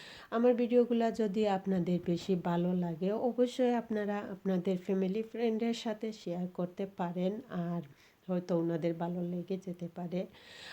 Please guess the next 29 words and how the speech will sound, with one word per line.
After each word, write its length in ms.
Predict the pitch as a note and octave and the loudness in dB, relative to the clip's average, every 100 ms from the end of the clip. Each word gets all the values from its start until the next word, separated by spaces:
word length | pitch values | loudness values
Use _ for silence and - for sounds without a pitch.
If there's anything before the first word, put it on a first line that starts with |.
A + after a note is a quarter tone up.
| - | -4
আর 80 | A3+ A3+ | -4 0
সব 120 | A#3+ A#3+ | 0 2
সময় 280 | A3+ A3+ A3 G3 | 2 2 2 0
আমাকে 240 | F#3 F#3 F#3+ | 0 0 -4
সাপোর্ট 260 | F#3 A#3+ A#3+ A#3+ | -4 -6 -2 0
করে 140 | A#3+ A#3+ | 2 2
যাওয়ার 240 | A3+ A3+ A3+ | 2 0 0
জন্য 180 | A3 A3 A3 | -2 -2 -2
ধন্যবাদ। 500 | F#3+ F3 F3 E3+ F#3 G3 - G3 | 0 0 -2 0 -2 -2 -6 -6
আজকে 320 | F#3 - B3 A#3 - | -6 -6 -6 -4 -2
এই 60 | A3 A3 | -2 -2
পর্যন্ত 380 | G#3 G#3+ G#3 A#3 A3 | -4 -4 -4 -6 -4
ছিল, 200 | A3 A3 B3 D4 - - - - _ _ - | -4 -2 -2 -4 -12 -20 -20 -20 _ _ 0
তো 100 | F#3+ F3+ F3+ - | 4 4 2 2
অন্য 140 | F#3 F3 F3+ | 4 4 2
কোনো 160 | F3+ F3 E3+ | 2 2 2
ভিডিও 280 | F3 F3 F3 E3+ | 0 2 4 4
নিয়ে 160 | E3+ E3 E3 | 2 0 -4
আপনাদের 380 | E3+ F3+ E3 E3 | -6 -6 -4 -6
সাথে 220 | F3+ F3 F#3 F3+ | -6 -4 -6 -4
কথা 240 | E3 E3+ E3 | -4 -4 -6
হবে। 260 | E3 D#3+ F3+ G3 - | -6 -4 -4 -4 -6
আজকে 260 | D3+ - - E3 | -8 -8 -4 -2
এখানে 280 | E3 G3 G3 G3+ | -2 -4 -2 -2
বিদায় 240 | G3 G3 G3 | -2 -4 -4
নিচ্ছি। 280 | G3+ G3+ - A3+ - A#3+ | -4 -6 -8 -6 -4 -2
আল্লাহ 280 | B3 C4 B3+ C4 | 2 2 0 -4
হাফেজ 520 | B3+ B3+ B3 B3 A#3 - F#3+ | -2 2 4 2 0 -4 -4
everyone। 600 | F#3 G3 F#3 F#3 F#3 | 0 0 2 2 2